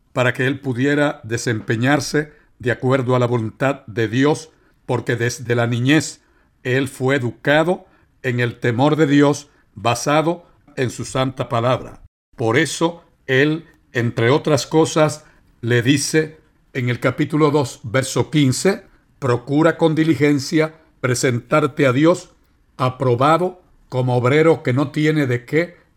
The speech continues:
avergonzarse, que usa bien la palabra de verdad". Y profesor Valera, luego en el capítulo tres, versos del quince al diecisiete, él le recalca al joven Timoteo,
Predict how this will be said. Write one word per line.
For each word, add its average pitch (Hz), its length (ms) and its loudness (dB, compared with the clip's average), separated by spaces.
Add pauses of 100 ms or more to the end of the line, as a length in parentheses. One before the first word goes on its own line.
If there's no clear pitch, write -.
(100)
avergonzarse, 127 1040 -2 (640)
que 123 140 0
usa 160 320 2
bien 147 440 0 (220)
la 120 260 0
palabra 147 680 0 (300)
de 113 180 -4
verdad". 107 520 -2 (680)
Y 135 100 -4
profesor 120 420 -2
Valera, 156 440 0 (220)
luego 147 640 -2 (140)
en 120 120 -4
el 117 100 -4
capítulo 151 480 -4
tres, 147 380 -2 (160)
versos 135 600 -4 (200)
del 117 280 -6
quince 147 320 -2
al 131 100 -2
diecisiete, 143 760 -4 (320)
él 147 380 0 (500)
le 120 180 0
recalca 151 1000 0
al 120 180 0
joven 135 360 0
Timoteo, 147 720 0